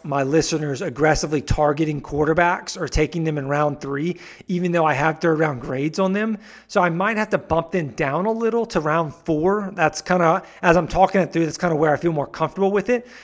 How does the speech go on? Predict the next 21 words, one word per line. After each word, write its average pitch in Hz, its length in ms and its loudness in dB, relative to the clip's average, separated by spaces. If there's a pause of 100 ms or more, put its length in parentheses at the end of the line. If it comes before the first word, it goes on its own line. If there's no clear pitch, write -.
(140)
especially 202 340 4
because 165 240 2
there's 151 160 -2
so 180 100 2
many 175 160 2
good 160 280 0
quarterback 151 360 0
options 151 480 -2
later, 151 300 4
which 156 220 -2
we'll 143 80 -4
get 156 200 -2
to 151 300 -2 (220)
in 143 160 -2
the 127 80 -2
next 151 500 -4 (260)
podcast 160 600 2
episode. 143 580 -2 (260)
But 170 360 4
Josh 185 360 4
Allen, 202 440 2